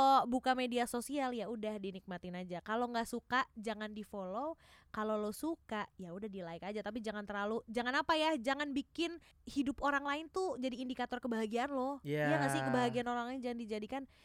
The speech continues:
Speaker 1: itu sebagai indikator kebahagiaan lo, karena beda-beda.
Speaker 2: Betul.
Speaker 1: Karena itu beda-beda. Nih konklusinya ya, kalau dari gue, gue ngambil dari, em,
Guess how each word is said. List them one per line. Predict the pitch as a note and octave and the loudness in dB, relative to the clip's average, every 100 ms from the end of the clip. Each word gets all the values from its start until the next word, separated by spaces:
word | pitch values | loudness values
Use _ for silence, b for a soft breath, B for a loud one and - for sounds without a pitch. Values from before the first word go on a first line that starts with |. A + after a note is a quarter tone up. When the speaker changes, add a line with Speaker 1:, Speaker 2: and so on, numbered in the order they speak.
| B - | B -10
Speaker 1:
itu | A#3+ D4 | -6 -4
sebagai | C4 A3 G#3+ | -2 -2 -2
indikator | B3 A#3+ A3+ A3 | -6 -4 -4 -4
kebahagiaan | B3 A#3+ A3 G3+ G3+ A3+ | -4 -2 -2 -2 -4 -6
lo, | C4 | -6
karena | A#3+ | -4
beda-beda. | C#4+ B3+ A3 A3 A3 G3 F#3 - | -2 -2 -2 -2 -2 -2 -4 -10
Speaker 2:
Betul. | D3+ D3 D#3+ D#3 D#3 C#3+ | -10 -2 0 2 2 0
Speaker 1:
Karena | G#3+ A#3 | -2 -4
itu | B3+ C4+ | -4 -4
beda-beda. | A3+ G3 G3+ G3+ F#3 - | -2 -2 -4 -4 -4 -4
Nih | C4+ D4 A#3+ | -2 0 0
konklusinya | - A#3+ B3+ C4+ C4+ C4+ D4+ | 0 0 0 -2 -2 0 0
ya, | C#4+ B3+ C4 | 2 2 4
kalau | B3+ A#3+ | 4 4
dari | A#3 A#3+ | 4 -2
gue, | A3 B3 | 0 0
gue | A#3 B3 | 2 0
ngambil | B3+ A#3 A#3 A#3 B3+ | 2 0 0 0 0
dari, | A#3+ G#3+ G#3 A3+ B3 B3 B B B B | 2 2 2 0 -4 -8 B B B B
em, | A3 A3+ A3+ A3 A3+ | 0 2 4 4 2